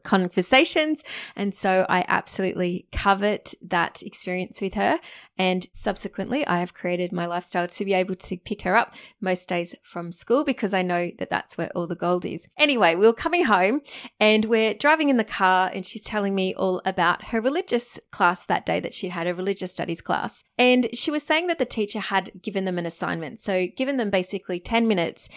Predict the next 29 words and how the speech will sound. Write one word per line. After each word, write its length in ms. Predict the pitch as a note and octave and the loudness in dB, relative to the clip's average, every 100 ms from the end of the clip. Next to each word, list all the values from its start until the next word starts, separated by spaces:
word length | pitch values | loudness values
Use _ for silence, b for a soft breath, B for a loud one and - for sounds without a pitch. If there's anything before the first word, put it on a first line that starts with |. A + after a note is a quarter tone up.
| B B | B B
to 180 | - G3+ | -4 0
answer 400 | G#3 G#3+ A3 G3+ | 0 0 0 0
in 300 | G3 F#3+ F3+ - | 0 -2 -4 -2
as 180 | F#3 | 0
many 240 | G#3 G#3 G#3 | 2 4 4
different 400 | F#3 - F3+ - | 0 -2 -2 2
ways 320 | F3+ F3 F3 | 2 2 0
as 220 | - F3 | -4 -2
they 160 | F3 E3+ | -2 -2
could 400 | - G3 F3+ G3+ b b b - | -2 0 0 -2 b b b -8
how 460 | - A#3+ B3+ C4+ | 2 6 8 6
they 220 | B3+ B3+ | 4 2
wanted 420 | G#3+ F#3 F3+ F3+ - _ | 4 4 2 0 -8 _
to 160 | - G3 | -4 -2
be 160 | F#3 | -2
seen 440 | F#3 - F3 F3 F3+ | -4 -2 -2 -2 -4
by 200 | - E3 | 0 0
others. 640 | - E3 - - A3 - - B | 0 -2 -4 -6 -8 -10 -12 B
And 180 | G#3 A#3 | 2 4
the 60 | A#3+ | 4
teacher 420 | - C#4 B3+ C#4+ | 2 0 0 0
was 160 | C#4 - | -2 0
going 320 | A#3 A3+ G#3+ | 0 0 0
on 220 | G3 G3 | 0 2
and 140 | G3 - | 2 2
on 200 | F3 F3+ | 0 0
to 160 | - F#3+ | -2 2
them 340 | F3+ F3 F3 - | 4 4 2 0
about 420 | F3 F3 E3+ | 2 4 4